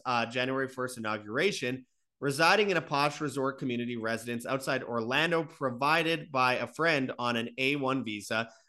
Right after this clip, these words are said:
which is only issued to diplomats and heads of state. Democrats, as well as pro-Lula officials, accused Bolsonaro of inciting riots and political violence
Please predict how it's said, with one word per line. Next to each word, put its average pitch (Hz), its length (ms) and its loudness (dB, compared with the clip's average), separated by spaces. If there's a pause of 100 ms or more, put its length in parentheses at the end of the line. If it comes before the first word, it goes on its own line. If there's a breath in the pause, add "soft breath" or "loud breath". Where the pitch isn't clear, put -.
which 139 200 0
is 143 160 -2 (200)
only 196 340 4
issued 156 280 0
to 131 60 -6
diplomats 123 560 -2
and 117 100 -8
heads 98 260 -12
of 98 80 -14
state. 143 400 0 (1400 soft breath)
Democrats, 143 640 4
as 131 120 -2
well 147 220 4
as - 140 2
pro-Lula 175 840 4
officials, 147 480 -2
accused 180 460 -4
Bolsonaro 143 640 4
of 123 140 -2
inciting 120 500 0
riots 180 440 6
and 139 120 -2
political 131 420 -4
violence 131 600 4